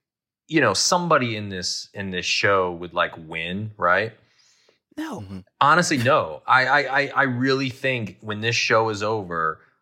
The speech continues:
Speaker 1: Logan Roy will have won and succession will have occurred and it will probably go to someone other than these kids. Because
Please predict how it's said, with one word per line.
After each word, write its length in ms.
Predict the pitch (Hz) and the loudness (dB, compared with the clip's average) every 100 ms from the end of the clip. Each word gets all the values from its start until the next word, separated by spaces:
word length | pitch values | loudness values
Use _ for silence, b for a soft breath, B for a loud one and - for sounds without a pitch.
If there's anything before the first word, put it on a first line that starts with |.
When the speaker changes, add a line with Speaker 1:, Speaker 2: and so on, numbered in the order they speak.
| b _ | b _
Speaker 1:
Logan 440 | - 90 101 107 107 | 0 2 2 2 -2
Roy 480 | 101 107 92 85 82 | -2 2 2 2 -4
will 220 | 85 87 | -8 -6
have 140 | 87 80 | -8 -8
won 500 | 87 104 120 131 139 | 0 2 2 0 -8
and 720 | - 87 85 85 82 80 78 - _ _ _ _ - | -6 -4 -4 -4 -8 -12 -16 -18 _ _ _ _ -10
succession 760 | 117 - 90 - 104 - 107 | -6 -4 -4 -2 -2 -2 -6
will 180 | 101 95 | -6 -4
have 100 | 90 | -4
occurred 540 | 90 - 110 101 104 101 | -6 -4 0 0 0 -4
and 100 | 90 | -6
it 60 | |
will 100 | 87 80 | -8 -8
probably 460 | - 98 92 90 | -2 0 -2 -8
go 400 | 85 92 92 90 | -8 -6 -6 -8
to 420 | 87 - 90 87 | -10 -10 -10 -10
someone 440 | 82 - 95 90 85 | -6 -2 -2 -2 -4
other 240 | 87 90 | -8 -8
than 160 | 85 82 | -12 -14
these 180 | 85 - | -12 -8
kids. 440 | - 123 82 - b b b _ | -4 -4 -4 -10 b b b _
Because 580 | 110 - 110 101 90 | -6 0 0 0 -4